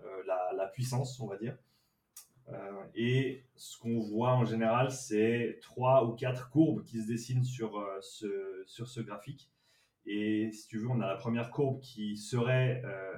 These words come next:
la filière, euh, de la phosphocréatine et qui a un rendu énergétique qui est très, très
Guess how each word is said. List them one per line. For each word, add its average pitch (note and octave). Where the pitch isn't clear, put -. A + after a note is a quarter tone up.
la G2+
filière, A#2
euh, F#2+
de -
la -
phosphocréatine A2+
et B2+
qui A2+
a G#2+
un G#2+
rendu A#2+
énergétique A#2
qui -
est -
très, C#3
très B2